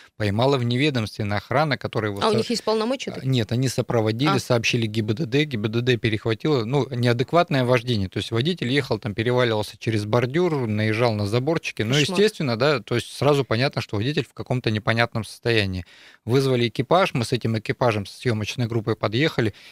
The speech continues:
Speaker 1: действительно, водитель был тоже в умат пьяный.
Speaker 2: Да вот, э, недавно Красноярка устроила дрифт, э, м, практически чуть не, не снесла прохожих, э,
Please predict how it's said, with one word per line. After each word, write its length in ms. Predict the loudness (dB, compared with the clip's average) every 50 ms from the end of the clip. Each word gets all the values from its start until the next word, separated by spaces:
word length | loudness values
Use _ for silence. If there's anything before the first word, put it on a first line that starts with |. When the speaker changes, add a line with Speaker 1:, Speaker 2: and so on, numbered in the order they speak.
| -20 _ -8
Speaker 1:
действительно, 680 | -6 -4 -2 -2 -2 -2 -2 -2 0 0 2 0 0
водитель 440 | -2 -2 -2 -2 -2 -2 -2 -4 -4
был 220 | -2 -2 -2 -2 -2
тоже 280 | -2 -2 -2 0 -2
в 320 | -2 -2 -4 -6 -6 -4 -4
умат 280 | -2 0 0 0 0 -2
пьяный. 320 | -2 -2 -2 0 -2 -2 -2
Speaker 2:
Да 140 | -2 0 0
вот, 220 | 0 -2 -2 -2
э, 160 | 0 0 0
недавно 440 | 0 0 0 0 0 0 0 -2 -2
Красноярка 480 | -2 -4 -4 -2 -2 -2 -2 -2 -4 -8
устроила 340 | -6 -4 -2 -2 -2 -2 -2
дрифт, 440 | -2 -2 -2 -2 -4 -4 -6 -6 -2
э, 40 |
м, 920 | -2 0 0 0 0 0 0 0 -2 -2 -4 -6 -8 -12 -10 -10 -8 -8 -6
практически 440 | -4 -6 -4 -4 -6 -6 -6 -6 -6
чуть 200 | -6 -6 -4 -2
не, 180 | -2 -2 -2 -2
не 140 | -2 -4
снесла 420 | -4 -4 -4 -4 -2 0 0 0 0
прохожих, 640 | 0 -2 -4 -2 -2 -2 -2 -2 -2 -4 -4 -4 -4
э, 580 | -2 0 0 0 0 0 0 0 0 -2 -2 -4